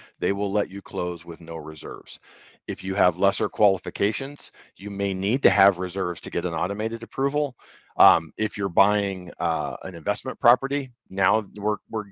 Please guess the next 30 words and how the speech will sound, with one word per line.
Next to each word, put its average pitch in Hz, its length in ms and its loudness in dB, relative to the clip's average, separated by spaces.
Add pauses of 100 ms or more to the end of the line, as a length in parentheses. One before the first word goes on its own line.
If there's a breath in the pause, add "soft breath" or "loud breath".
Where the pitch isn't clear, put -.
(240)
generally 113 420 0
into 107 120 -6
the 98 100 -6
position 107 400 -8
where 98 140 -2
Fannie 101 280 -4
and 92 100 -8
Freddie 110 360 0
are 98 180 2
going 104 380 -4
to 107 200 -8
look 101 300 -4
at 101 240 6 (260 loud breath)
wanting 104 320 -2
reserves 107 580 -4 (120)
for 92 400 0
the - 80 -16
current 104 300 -2
property, 110 460 0
the 87 120 -2
other 95 180 -2
properties. 107 600 0 (420 loud breath)
Um, 90 320 6 (140)
if 107 160 -2
you're 107 100 -4
looking 113 320 -2
at 104 80 0
a 104 60 -2
jumbo 123 580 4
loan 104 400 -2